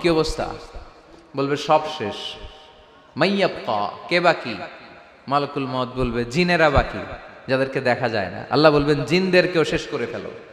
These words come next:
রুহু কবজ করো।" মালাকুল মাউত আজরাইল জিনদের রুহু কবজ করবে।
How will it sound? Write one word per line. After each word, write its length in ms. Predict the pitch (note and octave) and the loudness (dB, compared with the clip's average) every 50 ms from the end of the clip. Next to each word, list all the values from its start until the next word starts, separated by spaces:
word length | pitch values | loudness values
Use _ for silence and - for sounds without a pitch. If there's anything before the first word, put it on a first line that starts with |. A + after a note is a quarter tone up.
| - - - - | -20 -20 -10 -6
রুহু 180 | C3 C3+ D3+ C#3+ | -4 -4 -2 -2
কবজ 280 | - B2+ A2+ A2+ G#2+ - - - | -2 -4 -4 -4 -6 -8 -8 -8
করো।" 240 | F2+ - - - - - - - - - - - - - - - - - - - - - - - | -8 -8 -8 -10 -14 -16 -20 -20 -20 -20 -20 -20 -20 -20 -20 -20 -20 -20 -20 -20 -20 -10 -2 2
মালাকুল 360 | D3 F3 F3+ F3+ F#3 F#3+ F3+ | 4 4 4 4 2 0 2
মাউত 260 | F3+ F3 F3 E3+ F3+ | 2 2 2 4 4
আজরাইল 460 | E3 D#3+ C#3+ B2+ D#3+ E3 D#3+ D#3 C3+ | 4 4 4 2 2 2 2 2 0
জিনদের 440 | B2+ D3 E3+ F3+ F3+ E3+ E3+ E3 D#3 | -2 -4 -4 -2 -2 -2 0 0 0
রুহু 180 | D3 D#3+ D#3+ D#3 | -2 -4 -6 -4
কবজ 280 | - D3+ C3+ C3 B2+ - - | -4 -4 -4 -4 -8 -10 -10
করবে। 280 | B2+ G#2 G2+ F#2+ - | -10 -10 -10 -10 -14